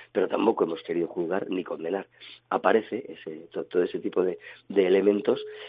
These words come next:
eh, pero, pero, pero, pero, ya digo, ni pretende ser un, un, un juicio de valor sobre él, sino un ejercicio muy libre de estilo en el que, bueno, pues jugamos y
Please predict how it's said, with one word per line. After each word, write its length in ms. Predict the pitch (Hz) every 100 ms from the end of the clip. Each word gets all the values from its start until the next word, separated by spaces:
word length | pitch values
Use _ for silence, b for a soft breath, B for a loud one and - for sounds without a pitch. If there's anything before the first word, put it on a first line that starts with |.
| B -
eh, 420 | 107 98 92 87
pero, 440 | 92 85 85 82 80
pero, 240 | 85 82
pero, 200 | 73 90
pero, 180 | 101 90 95 101 - B -
ya 160 | 98
digo, 200 | 95 82
ni 460 | 87 87 98 98 92
pretende 480 | - 87 113 131 120
ser 180 | - 98
un, 320 | 95 90 82 - b b -
un, 280 | 95 90 90
un 160 | 92 85
juicio 460 | - 123 - 98
de 60 | 92
valor 320 | 87 95 101 -
sobre 320 | 87 85 85
él, 160 | 104 - B B - 98
sino 160 | 92 98
un 100 | 107
ejercicio 440 | 98 92 90 92
muy 140 | 90
libre 260 | 85 87 98
de 120 | 87
estilo 420 | - - 87 92
en 80 | 87
el 140 | 82 80
que, 80 | 82
bueno, 240 | 78 76
pues 160 | 80 -
jugamos 480 | 82 80 82 87 -
y 180 | 87